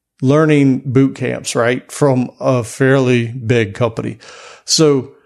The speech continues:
I, I, this is just amazing. The fact that, at least in my opinion, the fact that Google is going through and putting these programs together and then also helping people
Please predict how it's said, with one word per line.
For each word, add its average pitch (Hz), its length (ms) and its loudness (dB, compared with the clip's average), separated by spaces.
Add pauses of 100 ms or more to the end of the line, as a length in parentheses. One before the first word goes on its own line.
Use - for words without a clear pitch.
(680)
I, - 280 -4
I, - 40 -8
this 220 300 0
is 165 120 -2
just 160 200 0
amazing. 117 400 -4 (100)
The 147 100 0
fact 175 420 0
that, - 160 0
at 160 200 -2
least 190 320 0
in 160 100 2
my 139 180 4
opinion, 127 360 -2
the 117 80 -4
fact 175 260 0
that 147 120 -2
Google 135 500 0
is 120 480 -2
going 139 560 2
through 120 480 -2
and 117 400 -4
putting 175 260 0
these 127 200 0
programs 117 480 0
together 123 380 -2
and 127 180 0
then 170 120 2
also 170 340 0
helping 131 360 0
people 117 540 -2